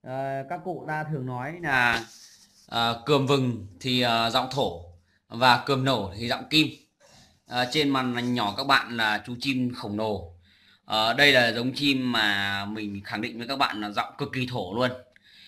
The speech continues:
Và chú chim này, à, được một năm rưỡi tuổi rồi. Nếu như các bạn nhìn kỹ cái bộ cườm của nó, đây là cái bộ cườm quá là ok luôn. Và cái đầu của nó rất là nhọn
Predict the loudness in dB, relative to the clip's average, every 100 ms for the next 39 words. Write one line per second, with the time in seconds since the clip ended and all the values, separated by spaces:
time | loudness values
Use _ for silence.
0 | -20 -20 _ 6 8 8 4 2 4 8
1 | 8 8 8 6 4 -2 -4 -14 -20 -18
2 | -6 -4 -4 -4 4 6 6 4 2 2
3 | 0 0 -4 -6 -12 _ _ _ _ _
4 | -2 0 2 6 6 4 0 -2 0 0
5 | 0 0 -2 -2 -4 -2 0 0 0 0
6 | 0 -2 -4 -10 -8 -6 -6 -6 2 4
7 | 4 2 -2 2 2 2 -2 -8 _ -4
8 | -2 0 0 2 2 2 -4 -4 -4 -6
9 | -6 -2 -2 0 0